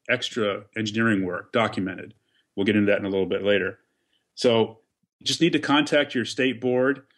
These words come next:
do some research online, look up the National Council for Examination of Engineers and Surveyors. They're the ones that, uh, sponsor the test and, and do all the credentialing, and figure out which state that you want to apply in.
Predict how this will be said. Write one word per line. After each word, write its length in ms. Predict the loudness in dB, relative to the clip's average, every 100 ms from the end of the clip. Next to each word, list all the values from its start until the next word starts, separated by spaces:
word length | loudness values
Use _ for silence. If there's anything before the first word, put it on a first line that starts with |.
| _ 0
do 100 | 0
some 200 | 2 0
research 440 | 0 2 0 0
online, 600 | 0 0 0 0 0 -2 -6 _
look 220 | -6 -2 0
up 160 | 0
the 120 | 0
National 680 | 2 2 2 0 0 -2 -6 _ _
Council 380 | -4 -2 0 -2
for 420 | 0 2 2 0 -4
Examination 640 | 0 2 4 4 2 0
of 80 | 0
Engineers 340 | 0 2 2
and 80 | 0
Surveyors. 500 | 2 2 4 4 2
They're 160 | 2 2
the 80 |
ones 320 | 4 4 4 2
that, 260 | 0 2
uh, 220 | 0 0 -4 _ _ -20 _ -14
sponsor 420 | -4 0 2 2
the 80 | 0
test 400 | 0 0 0 -4
and, 180 | -6 -6
and 120 | -6
do 140 | -2 0
all 60 |
the 80 | -2
credentialing, 520 | 0 0 0 0 -2 -4 _ _ _ -4
and 160 | -4 2
figure 260 | 2 4 4
out 160 | 2
which 180 | 0 -2
state 480 | -4 -2 -2 -2 -8 _ _ -12
that 160 | -8 -2
you 100 | 0
want 140 | 0
to 60 | -2
apply 300 | -2 -2 -2
in. 260 | -6 -12